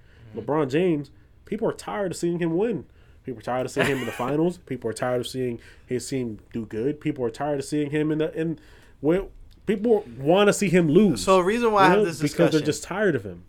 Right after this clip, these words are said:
Speaker 1: A reason why I have this discussion is because, um, my, my girlfriend's brother is visiting from the Dominican Republic. He was down here for the holidays and everything.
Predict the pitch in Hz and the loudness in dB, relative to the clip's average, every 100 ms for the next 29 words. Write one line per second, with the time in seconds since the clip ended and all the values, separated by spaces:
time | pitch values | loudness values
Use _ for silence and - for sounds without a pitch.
0 | - 139 175 202 185 175 156 131 117 - | -10 -4 -2 2 2 2 0 -8 -10 -6
1 | 107 - 101 104 - 117 135 120 113 117 | -6 -6 -10 -10 -10 -8 -4 -4 -2 -4
2 | 107 - 107 101 120 135 135 131 127 147 | -6 -10 -18 -14 -6 -2 -2 -4 -6 -4
3 | 180 185 143 135 127 123 117 110 - 107 | -4 -6 -6 -4 -2 -4 -6 -10 -16 -14
4 | 117 117 110 104 104 101 _ 113 107 101 | -14 -12 -12 -12 -16 -18 _ -16 -14 -14
5 | 98 107 107 101 107 95 110 98 98 104 | -14 -12 -12 -12 -14 -12 -12 -12 -12 -12
6 | 101 104 101 98 98 - 95 95 104 95 | -14 -12 -12 -12 -14 -14 -12 -10 -10 -10
7 | 92 90 90 87 90 - - | -12 -16 -14 -16 -16 -20 -20